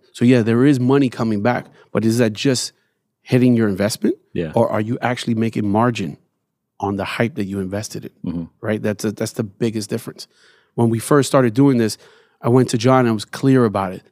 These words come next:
Speaker 1: There is no return on this. <laughs>
Speaker 2: Yeah.
Speaker 1: We're doing this for credibility
Speaker 2: Your
Speaker 1: and credibility.
Speaker 2: bar of excellence is mad low. You're like,
Speaker 1: Yes.
Speaker 2: "We're, we're losing five hundred dollars on this." <laughs>
Speaker 1: Yes. Well, we, I was always, I, I never wanted to disappoint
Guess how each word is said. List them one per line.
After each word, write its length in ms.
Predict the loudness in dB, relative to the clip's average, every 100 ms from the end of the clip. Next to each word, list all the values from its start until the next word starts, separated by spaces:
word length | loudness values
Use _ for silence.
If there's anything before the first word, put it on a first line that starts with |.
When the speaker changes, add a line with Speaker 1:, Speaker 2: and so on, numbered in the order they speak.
| -14
Speaker 1:
There 120 | -10
is 180 | -8 -4
no 320 | 0 2 4
return 420 | 2 0 0 0
on 140 | -2 -8
this. 300 | -12 -8 -4
<laughs> 400 | 0 -2 -2 -4
Speaker 2:
Yeah. 100 | 2
Speaker 1:
We're 100 | 2
doing 420 | 2 4 6 8 6
this 140 | 0
for 140 | -2
credibility 580 | -6 -2 -2 2 2 4
Speaker 2:
Your 80 | 4
Speaker 1:
and 60 | 4
credibility. 240 | 4 6
Speaker 2:
bar 40 | 4
of 100 | 4
excellence 360 | -2 -2 -4
is 120 | -4 -4
mad 400 | 0 2 0 0
low. 200 | 0 2
You're 140 | 4 6
like, 120 | 6 4
Speaker 1:
Yes. 100 | 2
Speaker 2:
"We're, 140 | 2
we're 160 | 2 0
losing 440 | 2 2 2 0
five 160 | 0 0
hundred 140 | 0
dollars 180 | 0 -2
on 60 | -6
this." 180 | -12 0
<laughs> 40 | 2
Speaker 1:
Yes. 380 | 4 2 -4 -6 -8 -6 2
Well, 140 | 4
we, 240 | 6 6 4 -6 -14 0
I 80 | 4
was 160 | 4
always, 420 | 4 4 6 4 2
I, 140 | 0 0 2
I 60 | 2
never 300 | 4 4 6
wanted 280 | 6 4 2
to 140 | -2
disappoint 580 | -2 -2 -2 0 2 0